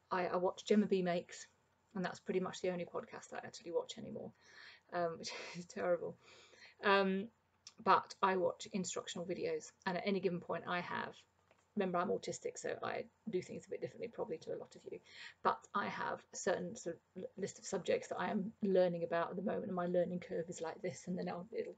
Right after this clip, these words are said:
do like that, and then it'll drop off and I won't be interested anymore, either 'cause I've learned all I need to,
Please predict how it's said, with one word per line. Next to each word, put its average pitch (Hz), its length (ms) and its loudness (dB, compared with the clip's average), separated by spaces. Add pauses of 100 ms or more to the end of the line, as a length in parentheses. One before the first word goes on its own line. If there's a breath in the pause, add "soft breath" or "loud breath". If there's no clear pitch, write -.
(140)
do 196 80 -4
like 202 160 -2
that, 180 120 0
and - 60 -6
then 175 80 -6
it'll 202 120 -8
drop 160 180 -2
off - 120 -18
and - 100 -14
I - 20 -12
won't - 140 -8
be - 100 -6
interested - 380 -8
anymore, - 280 -4 (460 loud breath)
either 185 160 6
'cause 180 140 0
I've 170 80 8
learned 170 280 8
all 160 140 8
I 156 60 2
need 165 220 -4
to, 180 220 -2